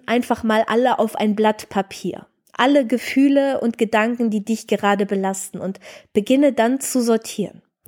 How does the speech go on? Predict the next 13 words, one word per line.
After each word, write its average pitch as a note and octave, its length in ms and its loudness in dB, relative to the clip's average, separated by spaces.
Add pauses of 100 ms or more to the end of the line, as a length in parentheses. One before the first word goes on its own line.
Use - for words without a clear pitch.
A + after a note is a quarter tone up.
(500)
Was A3+ 480 0
gehört A#3 320 2
wirklich C4 440 0
zu A#3 180 0
dir C4+ 500 2
und A#3 360 0
was B3 340 -2
hast A#3+ 260 -2
du B3 200 0
aus A3+ 240 -2
dem A3+ 160 0
Außen A#3 360 0
übernommen? D#3+ 500 -10